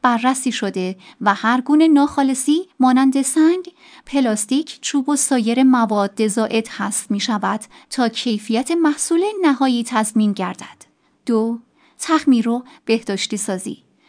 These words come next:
کود مرغی تحت فرایند تخمیر کنترل شده قرار می گیرد.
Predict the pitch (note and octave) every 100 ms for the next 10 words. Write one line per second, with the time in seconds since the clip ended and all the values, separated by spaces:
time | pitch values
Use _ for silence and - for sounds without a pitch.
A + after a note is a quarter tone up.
0 | - - C#4+ E4+ E4+ C#4 C4+ D4+ D4+ C#4+
1 | C4+ D#4+ F#4+ C#4+ B3+ C4+ B3+ A#3+ B3 B3
2 | C4+ C4+ C4 B3 A#3+ - B3+ B3 B3+ C4
3 | - A#3 A#3+ A#3+ C4 B3+ A3+ G3 - D3
4 | - -